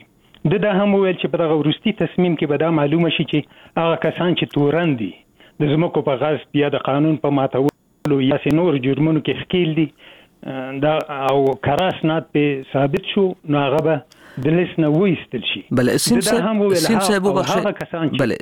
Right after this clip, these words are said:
Speaker 2: سیند صاحب،
Speaker 1: هم.
Speaker 2: تاسو ویل چې د انتخابات خپلواک کمیسیون وایي چې، اه، نن به دغه ارزونه بشپړه کړي. څرنګه؟ نن یې بشپړه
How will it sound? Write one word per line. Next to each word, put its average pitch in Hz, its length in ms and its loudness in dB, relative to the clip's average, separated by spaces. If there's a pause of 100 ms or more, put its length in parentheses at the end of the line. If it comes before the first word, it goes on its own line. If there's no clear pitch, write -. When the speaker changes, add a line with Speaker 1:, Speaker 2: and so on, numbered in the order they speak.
(120)
Speaker 2:
سیند 226 160 2
صاحب، 226 180 -2 (160)
Speaker 1:
هم. 139 280 0 (100)
Speaker 2:
تاسو 185 220 0
ویل 190 100 2
چې - 120 -4 (120)
د 139 240 0
انتخابات 131 400 -2
خپلواک 131 400 0
کمیسیون 120 320 0
وایي 120 160 2
چې، 127 140 -2 (440)
اه، 98 320 0
نن 165 260 2
به 123 80 -2
دغه 110 280 -2 (200)
ارزونه 107 400 -2
بشپړه 95 460 -4
کړي. 101 120 0 (360)
څرنګه؟ 147 240 2 (140)
نن 190 100 2
یې 175 140 0
بشپړه 165 260 -2